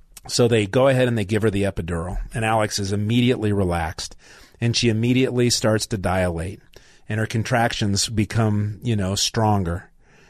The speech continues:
And then all of a sudden she starts to hurt, and she's really hurting, and she gets to the point where she's screaming like I have never heard,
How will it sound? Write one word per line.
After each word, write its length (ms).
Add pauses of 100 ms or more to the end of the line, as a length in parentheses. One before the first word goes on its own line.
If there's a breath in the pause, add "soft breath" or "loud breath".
(520 soft breath)
And 120
then 100
all 180
of 80
a 40
sudden 320
she 180
starts 400
to 120
hurt, 500 (920 soft breath)
and 360 (260)
she's 320
really 460
hurting, 460
and 440
she 200
gets 320
to 60
the 80
point 300
where 140
she's 360 (140)
screaming 800
like 200
I 180
have 140
never 480
heard, 460